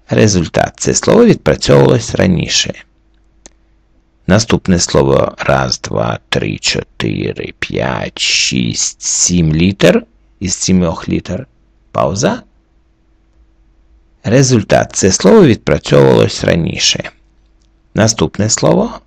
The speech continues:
Пауза. Результат. Маємо буквосполучення Q U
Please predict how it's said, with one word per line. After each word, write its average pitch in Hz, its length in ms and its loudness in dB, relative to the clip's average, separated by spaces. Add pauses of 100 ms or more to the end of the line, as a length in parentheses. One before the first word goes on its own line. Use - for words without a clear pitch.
(140)
Пауза. 98 580 0 (1600)
Результат. 98 840 -2 (460)
Маємо 69 600 0 (1500)
буквосполучення 104 1160 2
Q - 200 -8
U 80 440 -2